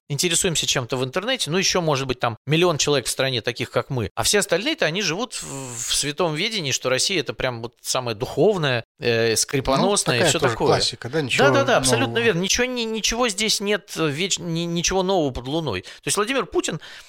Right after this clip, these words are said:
Speaker 1: э, выходит и врет, потому что он понимает, что его никто не, не зацепит за язык.
Speaker 2: Ну, это такая естественная достаточно история. Я часто ее вот наб-, наблюдаю в беседах с-,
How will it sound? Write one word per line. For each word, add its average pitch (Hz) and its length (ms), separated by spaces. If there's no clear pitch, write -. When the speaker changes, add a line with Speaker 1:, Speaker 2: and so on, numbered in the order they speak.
Speaker 1:
э, 160 160
выходит 214 440
и 175 40
врет, 247 280
потому 180 280
что 233 140
он 156 100
понимает, 185 420
что - 180
его 151 160
никто 190 300
не, 151 680
не 156 140
зацепит 170 360
за 127 120
язык. 151 460
Speaker 2:
Ну, 196 60
это - 80
такая 175 340
естественная 127 640
достаточно 117 500
история. 180 320
Я 127 80
часто 123 340
ее 117 240
вот 113 140
наб-, 120 260
наблюдаю 135 540
в 110 140
беседах 117 480
с-, - 40